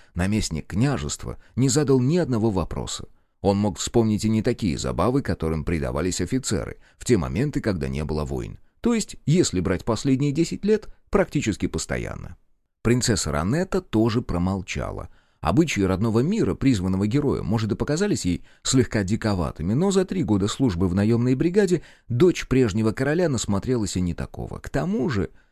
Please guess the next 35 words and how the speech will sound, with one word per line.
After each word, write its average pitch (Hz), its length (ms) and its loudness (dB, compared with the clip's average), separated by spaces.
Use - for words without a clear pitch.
общаясь 87 440 -2
с 78 60 -4
головорезами, 110 720 0
она 123 240 0
и - 20 2
сама 120 300 0
научилась 85 400 0
довольно 95 300 0
неплохо 90 480 -2
пить, - 420 -12
так 165 200 0
что - 240 0
рассчитывала 196 720 0
не 214 140 6
ударить 147 400 4
в 90 60 -2
грязь 98 280 2
лицом. 69 480 -2
Но 82 140 0
главное, 85 500 0
конечно 65 520 -8
же, - 140 -12
для 107 160 2
неё 139 220 2
было 120 220 4
поддержать 120 680 2
своего 113 340 2
будущего 104 500 2
мужа 98 300 2
и 110 60 0
короля 110 420 0
в 147 140 2
любом 127 260 4
его 80 220 0
начинании, 76 600 -4